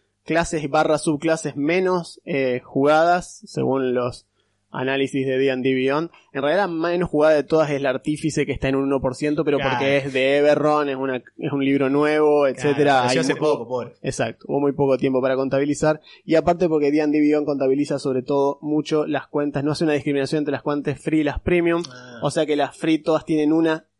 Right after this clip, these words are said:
Speaker 1: gratis de las clases,
Speaker 2: Claro.
Speaker 1: y esa es la que suele rankear primero. Así que bueno, eh, pero bueno, por eso nos, nos, nos fuimos por los underdogs absolutos.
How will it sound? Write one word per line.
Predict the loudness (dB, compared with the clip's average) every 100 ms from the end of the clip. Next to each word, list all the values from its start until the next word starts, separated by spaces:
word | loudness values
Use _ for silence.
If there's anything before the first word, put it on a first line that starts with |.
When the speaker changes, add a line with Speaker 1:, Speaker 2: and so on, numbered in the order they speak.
| -20 _
Speaker 1:
gratis | -2 0 2 0 -2
de | -4
las | -2
clases, | 0 0 0 -4 _
Speaker 2:
Claro. | -20 -20 -20 -8
Speaker 1:
y | -6 -2
esa | -2 0 -2
es |
la | 0 -2
que | 0
suele | 0 0
rankear | 0 -2 0 -2
primero. | 0 -2 -4 -10 -20 _ _ -10
Así | -8 -4 -2
que | 0
bueno, | -2 -4 -10
eh, | -4 0 2 2 0 -2 -2 -4 -8 -10 _ _ _
pero | -2 0
bueno, | 0 -2
por |
eso | -2 -2
nos, | -4 -4
nos, | -2 -2
nos | -2
fuimos | 0 0
por | 0 0
los | 0
underdogs | 0 0 2 2 0 -4
absolutos. | -6 -2 0 0 0 -2